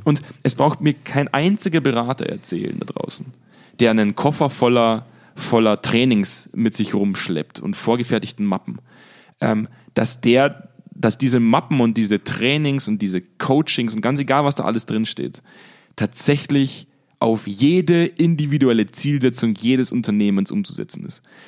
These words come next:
Das halte ich für, das halte ich für, weiß ich nicht,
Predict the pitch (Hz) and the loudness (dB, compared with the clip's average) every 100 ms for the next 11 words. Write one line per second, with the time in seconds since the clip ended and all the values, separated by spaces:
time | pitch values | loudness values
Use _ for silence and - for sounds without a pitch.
0 | - 123 - 117 123 - 117 113 110 - | -4 -2 0 0 -2 0 2 2 0 -4
1 | - 110 104 110 104 - 107 104 - 87 | -4 0 0 0 -4 0 2 2 0 -2
2 | 104 95 87 85 | 0 0 -4 -8